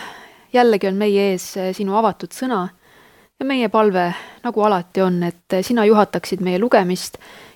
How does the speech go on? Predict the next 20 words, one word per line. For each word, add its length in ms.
ja 80
meie 180
piibli 380
uurimist 720
oma 240
püha 240
vaimu 240
kaudu, 460
kes 240
võib 160
need 240
sõnad 320
teha 300
meie 240
jaoks 480
elavaks 560
ja 80
tõeliseks 560
ka 80
praegu. 400